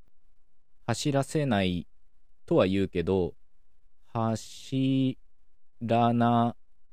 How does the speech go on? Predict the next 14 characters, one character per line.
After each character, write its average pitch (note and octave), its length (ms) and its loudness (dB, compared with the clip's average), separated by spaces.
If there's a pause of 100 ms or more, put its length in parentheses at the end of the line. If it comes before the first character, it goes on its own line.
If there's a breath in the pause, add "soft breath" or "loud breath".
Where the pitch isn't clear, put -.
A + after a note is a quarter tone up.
(240)
せ - 260 0
る F2 240 -2 (560)
と A2 100 0
か G2 100 0
は F2+ 160 0
当 A2+ 220 2
然 G2+ 120 0
言 G2 160 2
え - 20 2
ま F#2+ 140 0
せ - 120 -8
ん D#2 100 -8
よ D2+ 100 -14
ね。 G#2 200 -2